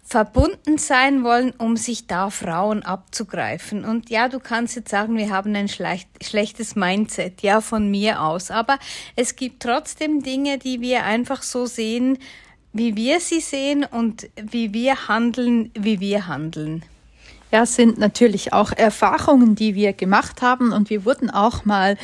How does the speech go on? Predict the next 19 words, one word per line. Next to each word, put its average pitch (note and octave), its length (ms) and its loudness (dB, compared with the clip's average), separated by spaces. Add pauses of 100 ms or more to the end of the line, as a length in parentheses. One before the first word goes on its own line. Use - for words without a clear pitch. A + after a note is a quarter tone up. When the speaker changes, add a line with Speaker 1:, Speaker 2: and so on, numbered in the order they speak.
(180)
Speaker 2:
das G3 220 0
war F#3 160 6 (100)
relativ B3 600 0
zu G#3+ 200 -2
Beginn A3 680 2 (400)
unseres G#3 640 6
Businessaufbaus, B3+ 1400 2
wurden A3+ 240 4
wir A3 160 -2
eingeladen A#3+ 680 0
in A3 120 2
eine G#3 280 0
Gruppe. C#4 480 2
Wir A3 140 0
durften A3+ 420 2
dort G#3+ 260 2
vorstellen, G3 720 -2
was A#3 240 0
denn A3 220 4